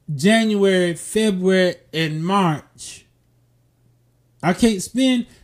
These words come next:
January, February, March, uh, trying to worry so much about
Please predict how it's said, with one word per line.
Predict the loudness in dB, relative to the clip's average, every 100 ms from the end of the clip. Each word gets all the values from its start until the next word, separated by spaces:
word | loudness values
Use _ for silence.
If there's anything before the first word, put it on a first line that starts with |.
| -12
January, | -4 -2 0 0 0 0
February, | -2 -2 -2 -2
March, | -2 -4 -4 -8 -18 -20 _ _ _ _ _ _ -2
uh, | 0 0 -2 -6 -14 _
trying | 0 2 2 0
to | -2
worry | 0 2 2 0 -2 -8 _ -16
so | -4 -2
much | 0 0 -2
about | -2 -2 -2 -4